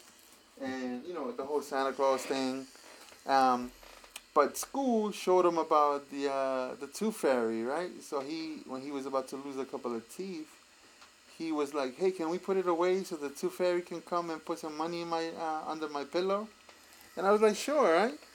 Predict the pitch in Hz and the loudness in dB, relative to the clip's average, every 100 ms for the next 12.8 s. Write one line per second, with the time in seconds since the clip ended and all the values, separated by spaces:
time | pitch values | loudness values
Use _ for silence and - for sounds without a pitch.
0 | - - - - 175 185 220 208 160 139 | -20 -20 -2 6 6 6 6 6 8 4
1 | 170 165 151 - 151 139 123 131 127 131 | 4 4 2 2 -2 -2 -2 -4 -2 -2
2 | 123 127 - - 147 117 123 - - - | -4 -6 -14 -14 -14 -14 -16 -18 -20 -20
3 | - - - - 233 254 254 - - - | -20 -20 -20 -16 -14 -12 -14 -14 -14 -14
4 | - - - - - - _ - 135 170 | -16 -18 -20 -20 -20 -20 _ -4 4 6
5 | 247 190 170 - 160 127 151 143 139 131 | 8 6 4 0 -8 -4 2 4 4 2
6 | 123 127 - - _ - - - _ _ | -2 -6 -16 -20 _ -20 -20 -20 _ _
7 | _ _ - 147 139 143 135 131 - 147 | _ _ -4 -2 0 -2 -4 -4 0 4
8 | 151 143 147 - 135 131 131 131 156 - | 4 2 -4 -8 -6 -6 -2 2 2 4
9 | 117 104 - - - _ - - - 139 | -2 -2 -10 -20 -20 _ -20 -20 -6 -2
10 | 135 123 120 - - _ - 160 110 110 | 0 -2 -4 -10 -20 _ -8 -6 -4 -4
11 | 127 117 113 104 - 104 107 123 131 113 | -4 -4 -4 -6 -8 -6 -2 0 -2 -4
12 | 120 113 113 131 120 113 104 | -2 -2 -2 -4 0 0 0